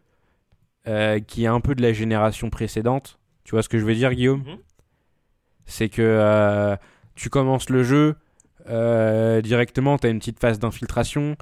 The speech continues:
Speaker 1: Les gardes, ils sont un peu concons. Euh, tout le monde parle à voix haute pour te dire un peu où faut aller. Euh, « Ah, il faut aller en direction des roses » quand t'es à la bibliothèque.
Speaker 2: Ouais.
Speaker 1: Là, la meuf, elle le répète cinquante
Speaker 2: Et
Speaker 1: fois,
Speaker 2: pour
Speaker 1: elle
Speaker 2: faire
Speaker 1: casse
Speaker 2: des
Speaker 1: pas.
Speaker 2: mèmes de
Speaker 1: Alors,
Speaker 2: l'exposition, genre, hmm.
Speaker 1: le pire, c'est que c'est inutile parce que le jeu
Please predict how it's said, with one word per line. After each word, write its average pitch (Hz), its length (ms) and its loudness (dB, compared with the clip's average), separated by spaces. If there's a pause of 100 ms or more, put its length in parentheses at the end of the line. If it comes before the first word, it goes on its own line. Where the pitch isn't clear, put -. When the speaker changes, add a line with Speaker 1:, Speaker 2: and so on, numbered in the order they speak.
(240)
Speaker 1:
Les 113 160 0
gardes, 131 340 0
ils 104 60 -12
sont 113 180 -2
un 113 100 0
peu 120 120 2
concons. 147 480 -2 (360)
Euh, 104 180 2
tout 131 140 -2
le 139 60 0
monde 139 200 2
parle 123 220 2
à 120 60 4
voix 123 260 2
haute 143 280 0
pour - 220 -6
te - 80 -4
dire 113 240 0
un 117 100 0
peu 123 120 -2
où 120 160 0
faut 113 200 -4
aller. 139 300 0
Euh, « 101 160 2 (300)
Ah, 320 240 -4
il 269 80 2
faut 233 240 -4
aller 269 320 0
en 226 80 -2
direction 220 500 -4
des 220 140 2
roses » 269 300 2
quand 135 140 -4
t'es 139 120 0
à 127 60 4
la 123 100 4
bibliothèque. 120 560 0
Speaker 2:
Ouais. 143 60 -6
Speaker 1:
Là, 131 60 -2
la 113 100 0
meuf, 131 220 -2
elle 104 100 -4
le 98 100 -2
répète 104 280 0
cinquante 165 340 -2
Speaker 2:
Et - 40 0
Speaker 1:
fois, 139 140 -2
Speaker 2:
pour 113 80 -2
Speaker 1:
elle 101 40 -4
Speaker 2:
faire 139 100 0
Speaker 1:
casse - 100 2
Speaker 2:
des 131 80 -2
Speaker 1:
pas. 180 80 4
Speaker 2:
mèmes 156 160 0
de 135 100 0
Speaker 1:
Alors, 131 120 2
Speaker 2:
l'exposition, 143 760 -4
genre, 110 280 0
hmm. 190 320 -10
Speaker 1:
le 165 140 2
pire, 254 220 -2
c'est 165 100 0
que - 80 -10
c'est 165 140 0
inutile 247 480 2
parce 175 200 0
que 190 100 0
le 175 280 4
jeu 226 420 2